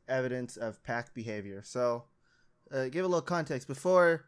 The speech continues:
um, paleontologists believed that, um, T-Rexes did not have, like, the brain capacity to work in packs.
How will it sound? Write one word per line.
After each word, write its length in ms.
um, 520
paleontologists 800
believed 600
that, 280
um, 560
T-Rexes 1000
did 160
not 260
have, 320
like, 280
the 80
brain 260
capacity 640
to 200
work 300
in 120
packs. 640